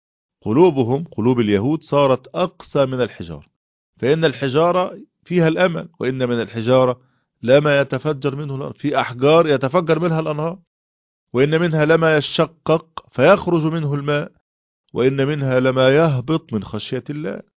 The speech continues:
فلو أنزلنا هذا القرآن على جبل لرأيته خاشعا متصدعا". فحتى الحجارة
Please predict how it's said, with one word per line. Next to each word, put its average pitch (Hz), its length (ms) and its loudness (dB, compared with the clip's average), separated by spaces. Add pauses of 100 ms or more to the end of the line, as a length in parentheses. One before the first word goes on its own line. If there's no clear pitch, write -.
(520)
فلو 104 260 -6
أنزلنا 110 400 -4
هذا 113 120 -4
القرآن 104 440 -8
على 101 200 -6
جبل 98 340 -6
لرأيته 101 500 -8
خاشعا 110 420 -8
متصدعا". 120 800 -10 (1300)
فحتى - 580 0
الحجارة 139 880 4